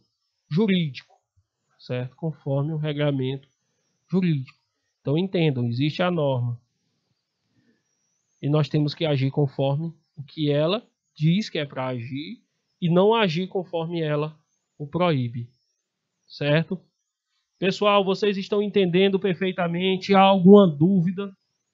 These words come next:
E isso, usar drogas também são atos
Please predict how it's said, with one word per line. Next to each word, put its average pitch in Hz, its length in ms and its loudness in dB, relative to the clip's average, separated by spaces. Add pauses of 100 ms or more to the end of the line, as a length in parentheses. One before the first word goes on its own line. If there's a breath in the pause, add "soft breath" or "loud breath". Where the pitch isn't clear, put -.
(2250)
E 143 280 10
isso, 175 180 6
usar 160 300 6
drogas 160 480 6
também 185 400 2
são 196 260 0
atos 180 420 0